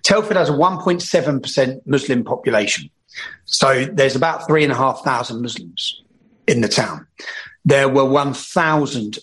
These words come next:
victims. Four of them are dead. Yeah?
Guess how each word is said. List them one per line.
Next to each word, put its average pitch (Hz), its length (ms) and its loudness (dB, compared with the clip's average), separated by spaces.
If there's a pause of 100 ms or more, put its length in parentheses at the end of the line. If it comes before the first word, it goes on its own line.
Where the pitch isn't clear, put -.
victims. - 840 -4 (380)
Four 151 240 6
of - 100 -6
them 107 220 -2
are - 240 -12
dead. - 300 -2 (500)
Yeah? 139 160 0